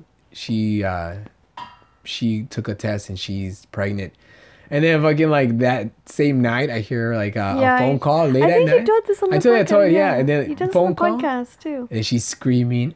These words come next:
Speaker 1: "Alex!"
Speaker 2: But anyways, what were you saying, the other story?
Speaker 1: What, what was he saying again?
Speaker 2: <laughs> I don't know. You said you and your neighbor were hanging out.
Speaker 1: Oh, yeah, so we were hanging out, Alex.
Speaker 2: Yeah.
Speaker 1: So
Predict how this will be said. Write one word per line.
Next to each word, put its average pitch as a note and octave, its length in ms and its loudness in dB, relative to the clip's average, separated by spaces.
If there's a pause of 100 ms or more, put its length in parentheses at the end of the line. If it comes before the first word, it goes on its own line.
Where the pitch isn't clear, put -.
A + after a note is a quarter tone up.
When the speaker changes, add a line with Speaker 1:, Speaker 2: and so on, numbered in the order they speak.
Speaker 1:
"Alex!" - 1500 -6
Speaker 2:
But C#4+ 120 0
anyways, C#4 340 -2
what C4 60 -10
were C#4+ 60 -6
you D#4 80 -2
saying, D#4+ 320 -6
the C#4+ 120 -4
other D4 120 -6
story? D#4 400 -8 (1000)
Speaker 1:
What, C#3 220 -6
what C3+ 140 -4
was C#3+ 100 -4
he D3 80 -4
saying D3 240 -6
again? F3 360 -8
Speaker 2:
<laughs> - 100 -8
I D4+ 40 2
don't G#4 380 4
know. F4+ 440 0 (440)
You D4+ 120 -2
said D#4 240 -2
you D4+ 160 2
and D4+ 100 0
your D4+ 100 0
neighbor C#4+ 360 0
were C4 100 0
hanging C4+ 320 -6
out. C4 300 -6
Speaker 1:
Oh, G#3+ 120 6
yeah, A#3+ 180 6
so E3 160 4
we D#3+ 60 6
were E3 120 6
hanging D#3 240 2
out, D3 360 0
Alex. A2+ 640 -4
Speaker 2:
Yeah. A#3 240 -6 (100)
Speaker 1:
So E3 400 0